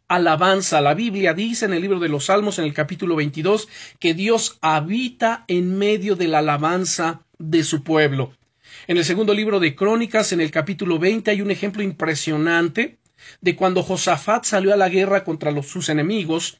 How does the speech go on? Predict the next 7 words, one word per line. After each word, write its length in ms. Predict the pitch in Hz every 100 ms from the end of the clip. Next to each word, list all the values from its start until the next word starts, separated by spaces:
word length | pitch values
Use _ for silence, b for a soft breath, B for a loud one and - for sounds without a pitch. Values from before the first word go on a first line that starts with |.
| _ _ B B B B
Dios 580 | - 156 220 277 285 -
les 260 | 208 185 170
dio 320 | 196 220 214
órdenes 500 | 208 214 208 202 180
precisas 680 | - 156 147 233 226 262 202
de 120 | 180
que 220 | - 165